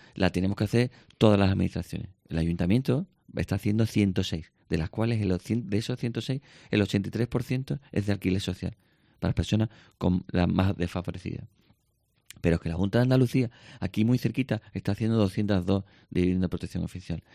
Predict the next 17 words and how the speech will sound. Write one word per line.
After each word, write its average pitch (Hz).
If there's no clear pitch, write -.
Ha -
cerrado 101
hace 101
poco 101
aquí, 98
también 101
muy 107
cerquita 101
en 98
Matadero, 101
otras 87
sesenta. -
Y -
también 87
está 92
acabando, 92
también, 90